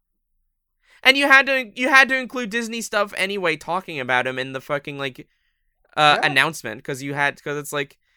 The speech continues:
Speaker 1: when you show off, it's like, "What is Kingdom Hearts?" It's like,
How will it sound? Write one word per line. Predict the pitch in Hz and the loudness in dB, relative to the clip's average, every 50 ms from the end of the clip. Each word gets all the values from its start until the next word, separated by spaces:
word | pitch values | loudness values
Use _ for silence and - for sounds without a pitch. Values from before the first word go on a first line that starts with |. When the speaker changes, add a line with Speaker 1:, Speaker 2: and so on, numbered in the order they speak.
| _ _ _ _ | _ _ _ _
Speaker 1:
when | - 160 175 180 | -6 -4 -2 -2
you | 190 214 214 | -2 -2 -2
show | 185 - 202 185 185 | -2 0 0 2 4
off, | 185 180 175 - | 4 4 4 2
it's | 160 - | -2 -4
like, | 170 170 - | -6 -6 -4
"What | 349 415 381 | -4 -4 -4
is | - - | -4 -6
Kingdom | - 110 113 110 110 123 | -10 -12 -12 -12 -12 -8
Hearts?" | 131 143 156 175 180 - | -4 -4 -4 -4 -6 -10
It's | 170 170 160 - - | -14 -14 -12 -6 -4
like, | 165 160 156 - | -4 -4 -4 -8